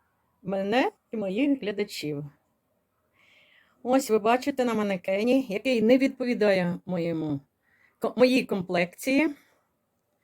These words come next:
Костюм. Я його шила ось зовсім недавно. Сьогодні вперше вранці його одягла.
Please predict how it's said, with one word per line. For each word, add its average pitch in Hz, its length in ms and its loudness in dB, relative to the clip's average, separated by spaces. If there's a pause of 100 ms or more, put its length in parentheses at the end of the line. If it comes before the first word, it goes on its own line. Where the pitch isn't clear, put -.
(1400)
Костюм. 220 600 4 (800)
Я 202 260 2
його 180 360 0 (140)
шила 180 680 -4 (120)
ось - 440 -8
зовсім 147 580 -4 (1080)
недавно. 269 760 4 (600)
Сьогодні 208 400 -2
вперше 226 500 -2
вранці 208 600 -2 (1000)
його 190 320 -2
одягла. 170 500 0